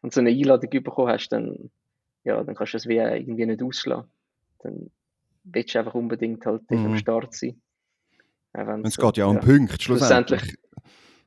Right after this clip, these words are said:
Speaker 1: Ja, das auch, ja. Und so oft wirst du jetzt auch nicht eingeladen an das Diamond League Meeting. Und dann einfach vor
Speaker 2: Mhm.
Speaker 1: Ort sagen, «Hey, sorry, äh, ich springe jetzt doch nicht heute Abend.» Ja, zu dem habe ich mich irgendwie nicht können durchringen.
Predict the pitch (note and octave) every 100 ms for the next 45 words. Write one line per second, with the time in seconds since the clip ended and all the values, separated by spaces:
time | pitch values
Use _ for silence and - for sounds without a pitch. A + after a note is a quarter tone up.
0 | _ _ _ _ - _ - - B2+ B2
1 | A#2+ A2 A#2+ B2 A#2+ B2 A2+ - B2 A#2
2 | - A#2 - A#2+ B2+ C3+ C3+ C3 B2 A#2+
3 | B2 - B2+ B2 B2+ B2+ A#2+ A#2+ - -
4 | _ _ _ _ _ _ - _ A2+ A#2
5 | A#2 A2 G2+ A#2 A#2+ A#2 - A#2 A#2 A2+
6 | - - A#2 A2+ A2+ - A2+ - B2+ A2+
7 | - B2 C3 A#2+ C3 - A#2 A#2 - _
8 | _ _ - _ _ _ _ _ _ _
9 | _ A#2 G#2+ G#2+ G#2+ _ _ - - A2+
10 | A2 A2 A2+ A2+ A2+ - B2 A#2 A#2+ A#2+
11 | A2+ A2+ A2